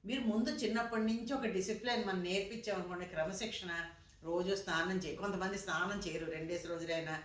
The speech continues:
ఆ గుడ్డలు అవే కట్టుకొని తిరుగుతారు, లేకపోతే స్ప్రేలు కొట్టేసుకొని గు-, బట్టలు మారుస్తారు. ఇలా కాదు, మీరు నేర్పించడం మనం మంచి మాటలతోటి, పెద్దవాళ్ళు ఎక్కడైనా కొంచెం స్కూ-, హై స్కూల్కి వచ్చాక కూడా మనం నేర్పించే మాటలతోటి వాళ్ళు మారుతారు తప్ప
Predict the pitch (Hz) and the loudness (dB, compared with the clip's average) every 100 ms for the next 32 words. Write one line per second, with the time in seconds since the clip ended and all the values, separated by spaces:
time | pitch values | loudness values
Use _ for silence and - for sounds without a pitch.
0 | - - - 156 165 165 190 185 185 190 | -10 -10 0 0 2 6 8 8 8 4
1 | 180 - 180 170 165 165 170 156 156 160 | 2 0 0 0 -2 -2 0 0 -2 -4
2 | 180 180 185 190 190 185 180 196 185 165 | -8 -4 -2 -2 -4 -4 -6 -6 -6 -4
3 | 170 160 160 170 185 175 165 170 - 160 | -6 0 0 0 -2 -2 -2 -4 -2 -2
4 | - - - - - 185 220 220 - - | -4 -14 -20 -18 -8 4 6 6 2 -4
5 | - - - - 214 208 175 208 220 254 | -10 -20 -20 -4 0 2 4 4 2 -2
6 | 226 220 220 180 170 170 165 160 147 175 | -4 0 2 2 -2 -4 -4 -6 -4 -2
7 | 185 262 220 185 190 180 180 160 165 165 | -2 0 4 4 4 0 0 -4 -4 -6
8 | - - - 160 185 214 220 208 - 185 | -8 -8 -2 2 6 6 6 4 2 -2
9 | 185 190 180 - 196 185 160 165 - 220 | -2 -4 -6 -6 0 4 4 2 0 -2
10 | 208 185 185 185 185 175 160 160 160 165 | -2 -2 -4 -4 -4 -4 -6 -6 -6 -6
11 | 175 180 147 139 147 160 180 165 196 151 | -8 -8 -6 -4 -6 -8 -8 -8 -6 -6
12 | 135 131 131 151 - 123 - | -6 -8 -8 -8 -8 -8 -8